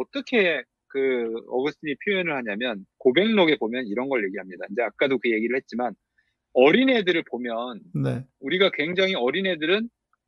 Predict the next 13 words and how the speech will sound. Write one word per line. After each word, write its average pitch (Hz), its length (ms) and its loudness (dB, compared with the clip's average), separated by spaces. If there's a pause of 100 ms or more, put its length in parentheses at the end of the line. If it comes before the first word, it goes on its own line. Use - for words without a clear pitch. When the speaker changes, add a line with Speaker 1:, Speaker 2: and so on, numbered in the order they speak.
(160)
Speaker 1:
순박하고 160 680 -2
죄가 143 300 0
없을 160 300 -2
것 196 120 -6
같은데 113 600 -4 (840)
그게 233 160 4
아니라는 180 480 2
거예요. 113 420 -4
어린애들이 156 540 0
되게 160 180 4
나쁘다는 160 540 -2
거예요. 95 420 -8 (160)
애들이. 117 380 2